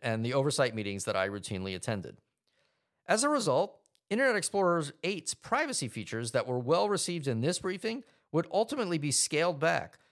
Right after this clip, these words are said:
due to an enormously frustrating push from the senior ranks of Microsoft's legal department to capitulate to lobbying groups and to avoid drawing attention of regulators, sparing our own nation, nascent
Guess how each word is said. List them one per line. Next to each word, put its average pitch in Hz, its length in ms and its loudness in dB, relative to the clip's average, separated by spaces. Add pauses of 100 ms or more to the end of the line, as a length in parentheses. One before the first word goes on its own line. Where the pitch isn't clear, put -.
(140)
due 165 160 4
to 165 160 0
an 143 80 2
enormously 180 640 0
frustrating 139 540 0
push 117 320 0
from 117 180 -6
the 107 60 -6
senior 170 440 -2
ranks 110 380 -2
of 117 120 -6
Microsoft's 123 520 -2
legal 214 220 -4
department 95 440 -2 (380)
to 151 120 4
capitulate 175 640 4
to 165 100 0
lobbying 151 400 2
groups 95 400 -6 (200)
and 127 140 -2
to 147 140 2
avoid 156 560 2
drawing 143 280 4
attention 180 400 -4
of 139 120 0
regulators, 104 640 2 (120)
sparing 156 600 2
our 120 240 2
own 151 400 2
nation, 131 380 0 (240)
nascent 143 340 0